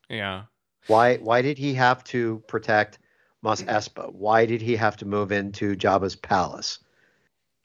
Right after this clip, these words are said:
Speaker 1: I mean, he, he alludes to it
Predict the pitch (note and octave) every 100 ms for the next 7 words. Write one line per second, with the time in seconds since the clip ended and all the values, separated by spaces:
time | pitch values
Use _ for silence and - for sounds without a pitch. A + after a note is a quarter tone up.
0 | _ _ _ _ _ D#3+ E3+ D#3+ - _
1 | - - - E3 E3 E3 F3+ E3+ C#3 A3
2 | B3+ - C#3+ B2+ A#2